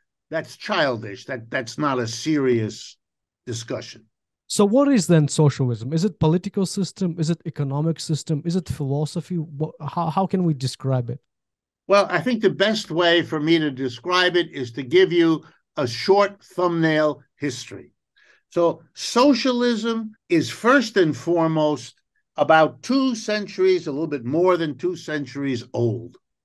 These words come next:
Speaker 1: So it's long before there was a Soviet Union, and it will continue long after there's a Soviet Union. It's two hundred, two hundred fifty years old.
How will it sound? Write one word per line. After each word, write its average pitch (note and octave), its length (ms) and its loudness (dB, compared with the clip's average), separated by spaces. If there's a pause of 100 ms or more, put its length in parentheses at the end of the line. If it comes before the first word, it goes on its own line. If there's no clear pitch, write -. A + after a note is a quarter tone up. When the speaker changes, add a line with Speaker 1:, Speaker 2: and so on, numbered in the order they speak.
(520)
Speaker 1:
So D#3+ 220 0
it's D#3+ 200 -4
long G3+ 460 8
before F#3 340 4
there E3+ 140 4
was D3+ 260 -2
a D#3+ 100 -2
Soviet C#3 580 -4
Union, A#2 520 0 (260)
and D3 160 -2
it - 80 0
will E3 160 0
continue E3+ 560 2
long C#3+ 400 0
after C#3+ 360 0
there's A#2 260 -8
a A2+ 60 -6
Soviet A2 580 -6
Union. D#3 480 0 (500)
It's C#3 240 -4
two A#3 240 2
hundred, G3+ 540 2
two F#3 140 6
hundred E3+ 320 0
fifty E3+ 360 -2
years C#3 400 -2
old. A2+ 380 -8